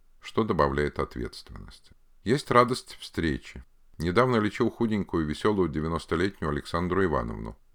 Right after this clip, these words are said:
Отец-священник погиб в лагере, мать умерла от голода, осталась без образования, была воспитательницей в детском саду. Человека более близкого к святости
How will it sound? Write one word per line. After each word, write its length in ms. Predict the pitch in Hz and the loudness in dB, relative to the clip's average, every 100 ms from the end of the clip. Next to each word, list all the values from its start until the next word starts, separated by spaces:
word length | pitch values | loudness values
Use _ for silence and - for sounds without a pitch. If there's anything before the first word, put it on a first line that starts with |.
| - | -6
Отец-священник 1000 | 73 90 - - 76 - 73 67 - | 0 0 0 -4 -6 -4 -4 -4 -6
погиб 320 | - 69 62 - | -4 -4 -4 -8
в 60 | 67 | -2
лагере, 420 | 78 101 98 98 - - | 0 0 -4 -10 -12 -2
мать 240 | 78 - | -2 0
умерла 400 | 71 65 65 60 | -4 -2 0 -2
от 100 | 58 | -4
голода, 460 | 64 98 107 104 - _ - | -2 0 0 -6 -12 _ -12
осталась 520 | 67 - 90 73 62 | -10 0 0 0 -2
без 200 | 62 62 | -6 -6
образования, 800 | 62 64 58 65 80 95 87 - - | -4 -4 -2 0 0 0 -4 -10 -12
была 200 | - 76 | 0 2
воспитательницей 840 | 80 76 - - 80 - 85 - 71 | 2 0 -6 -2 -2 0 -6 -4 -6
в 80 | 58 | -2
детском 380 | 73 - 73 | -4 -4 -8
саду. 400 | 69 78 62 50 - _ - - | -4 -4 -4 -6 -16 _ -20 -10
Человека 480 | - 85 110 107 78 | 0 2 4 0 -2
более 260 | 78 80 | 2 2
близкого 480 | 71 78 73 - 62 | 2 0 -4 -4 -8
к 80 | - | -8
святости 640 | - 95 - - - - | -4 -2 -2 -8 -14 -16